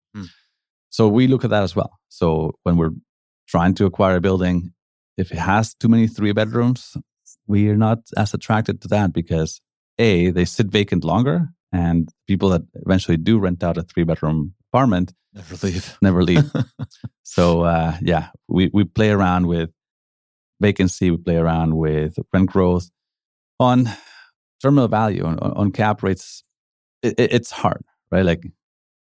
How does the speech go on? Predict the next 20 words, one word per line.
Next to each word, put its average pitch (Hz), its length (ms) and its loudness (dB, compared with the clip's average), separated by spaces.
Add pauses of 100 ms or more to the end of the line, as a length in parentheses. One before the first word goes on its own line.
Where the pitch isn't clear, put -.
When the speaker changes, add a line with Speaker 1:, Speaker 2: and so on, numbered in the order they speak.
Speaker 2:
if, 113 200 0 (120)
if - 240 -2
somebody 151 300 4
asked 117 400 -4 (560)
me 104 160 4
the 95 100 0
question 87 500 0
January 101 340 2
of 90 100 -2
last 87 360 -2
year, 73 320 -6 (160)
what 92 260 0 (360)
the 85 420 0 (600)
year-end 104 280 4
value 90 360 0
for 85 180 -4
assets 85 320 -4
was 78 160 -12
gonna 82 160 -2
be, 98 300 -2